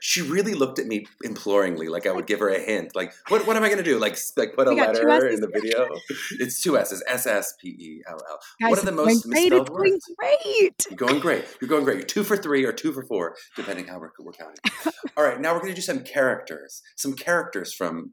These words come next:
Speaker 1: plays that you've done.
Speaker 2: Oh.
Speaker 1: All right? Marius Pontmercy.
Speaker 2: Oh, c-, M A R I U S,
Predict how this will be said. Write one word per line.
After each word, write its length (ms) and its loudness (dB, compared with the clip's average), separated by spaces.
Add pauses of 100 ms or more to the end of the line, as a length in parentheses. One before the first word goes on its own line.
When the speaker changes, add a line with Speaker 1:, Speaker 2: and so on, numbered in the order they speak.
Speaker 1:
plays 240 -6
that 100 -12
you've 120 -20
done. 200 -18
Speaker 2:
Oh. 180 2
Speaker 1:
All 220 -4
right? 280 -8 (920)
Marius 880 -2
Pontmercy. 880 -6 (280)
Speaker 2:
Oh, 260 -2 (160)
c-, 180 -18 (880)
M 180 2
A 140 -2
R 340 -4
I 140 -6
U 320 -6
S, 300 -4